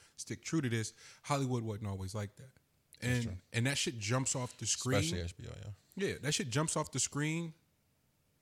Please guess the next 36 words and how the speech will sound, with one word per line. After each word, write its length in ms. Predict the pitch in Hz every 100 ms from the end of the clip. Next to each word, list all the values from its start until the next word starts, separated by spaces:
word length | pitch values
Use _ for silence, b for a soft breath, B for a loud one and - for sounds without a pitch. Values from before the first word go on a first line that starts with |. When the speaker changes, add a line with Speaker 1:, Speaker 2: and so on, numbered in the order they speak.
| -
Speaker 1:
the 120 | 123
second 520 | - - 143 - 156
episode 480 | - 147 151 156 151
of 120 | 143
her 140 | 165 151
appearance, 560 | 147 160 175 180 - - b b b b
where 120 | 127 139
you're 100 | 143
like, 240 | 123 117
"Okay, 240 | 123 123 110
it 100 | -
took 240 | 185 185
us 140 | 127 -
three 200 | 127 120
episodes 440 | - - 120 104
to 60 | 107
even 240 | 104 95
get 240 | 123 156
her. 280 | 113 95 101 -
She's 280 | - 107 -
here 300 | 170 160 131
now, 360 | 113 104 104
and 160 | 107 107
she's 280 | 131 113 110
making 420 | 117 127 107 101
such 300 | - 131 -
an 80 | 104
impact, 500 | 123 135 147 143 - B -
and 160 | 113
now 140 | 123 139
the 100 | 127
story 380 | - 131 120 104
is 100 | 101 113
all 260 | 113 123
about 300 | 117 127 113
her." 260 | 139 165